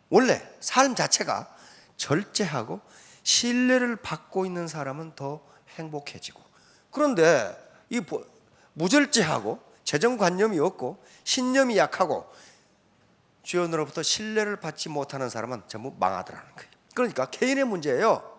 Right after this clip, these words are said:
개인의 문제. 평소 자기가 어떤 생각을 가지고 살았냐에 따라서 복권 후-,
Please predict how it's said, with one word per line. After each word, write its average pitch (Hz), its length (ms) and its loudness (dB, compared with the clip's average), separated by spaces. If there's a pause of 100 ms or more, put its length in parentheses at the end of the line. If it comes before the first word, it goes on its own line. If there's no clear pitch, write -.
(140)
개인의 208 280 4
문제. 170 340 -2 (540)
평소 285 640 4
자기가 170 640 -2 (440)
어떤 277 500 2
생각을 220 400 2
가지고 151 320 -4
살았냐에 139 440 -2
따라서 120 360 0
복권 139 340 -6
후-, - 180 -16